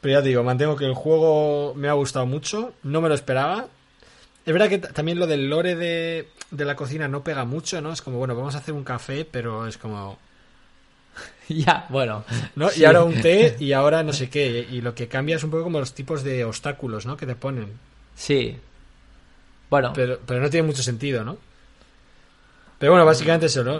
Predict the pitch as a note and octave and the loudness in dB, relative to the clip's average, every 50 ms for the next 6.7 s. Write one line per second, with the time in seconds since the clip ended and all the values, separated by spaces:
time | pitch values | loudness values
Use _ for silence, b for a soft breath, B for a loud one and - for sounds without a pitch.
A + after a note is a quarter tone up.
0 | B2 A#2 A2+ C#3 C#3+ C3 D3 E3+ F3 E3 - - E3 - D3 C#3+ C#3+ C3 D#3 F#3 | -6 -8 -4 -2 2 6 6 8 8 8 6 6 4 4 2 2 4 4 4 4
1 | E3+ D#3+ D#3 D3 - - C#3+ C#3 G#3 G3+ F3 D3+ C3+ - C#3 - - G#3 D3 C3 | 6 4 4 4 4 0 0 2 4 4 4 4 4 4 2 2 0 -2 -4 -4
2 | - D3 - - C#3+ C3+ - D3 C3+ C#3 C3+ C3+ C3+ C3+ C#3+ D#3 D3+ C#3+ C3+ C3 | -4 -6 -6 -4 -8 -4 -2 -2 -2 -2 -2 -2 -2 -4 -4 -4 -4 -4 -2 -2
3 | B2+ B2+ B2+ C3 B B B B B B B _ - C3+ C3 - C#3+ C3 C3 C3 | -2 -2 -4 -6 B B B B B B B _ -6 -4 -4 -2 0 0 0 0
4 | C3+ C3 C3 B2+ B2+ B2+ B2 B2 A2 - - B2+ A#2 C#3 C#3 C3+ C3+ B2+ B2+ - | -2 -2 -2 -2 -4 -4 -6 -8 -10 -12 -10 -6 -4 -4 -2 -2 -2 -2 0 2
5 | D3+ D3+ C#3 C3 C3 - C3 B2 B2 C3 B2 C3 C3 C3 C3+ B2 - C#3 A#2 B2 | 2 2 2 2 0 -4 -6 -4 -4 -4 -4 -4 -8 -6 -8 -10 -10 -10 -10 -8
6 | A2 B2 A2 - C3+ D3 F3 F3 - D#3+ E3+ E3+ - - | -8 -8 -8 -6 -4 -6 -6 -4 -6 -6 -6 -6 -10 -14